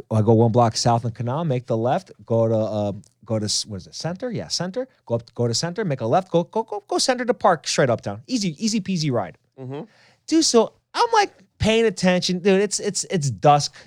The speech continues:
Speaker 1: it's dark, you know, it's cab, partition. I can't really see who's going on, right? So I, I, I get up to, like, uh, Broadway and Houston, and I turn around, I look at my rearview mirror, I'm like, I'm like, "Holy shit,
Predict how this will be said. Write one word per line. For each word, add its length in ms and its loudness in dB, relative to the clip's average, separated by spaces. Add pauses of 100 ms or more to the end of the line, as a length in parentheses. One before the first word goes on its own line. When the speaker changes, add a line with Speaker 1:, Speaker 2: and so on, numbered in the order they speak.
(120)
Speaker 1:
it's 160 -2
dark, 540 4
you 100 0
know, 140 4
it's 220 -2
cab, 600 0
partition. 640 -4
I 160 -6
can't 200 -4
really 180 -4
see 200 -8
who's 180 -14
going 260 -20
on, 180 -20
right? 160 -20 (1080)
So 260 2
I, 180 4 (260)
I, 280 -4
I 140 -2
get 280 0
up 180 0
to, 200 -4
like, 320 -2
uh, 180 0
Broadway 560 -6
and 100 -6
Houston, 520 -8 (1120)
and 80 -8
I 100 2
turn 320 -6
around, 300 -6
I 80 0
look 140 2
at 40 0
my 120 4
rearview 220 0
mirror, 100 -4
I'm 60 -8
like, 140 -6 (240)
I'm 60 -6
like, 100 -2 (180)
"Holy 480 -2
shit, 420 -4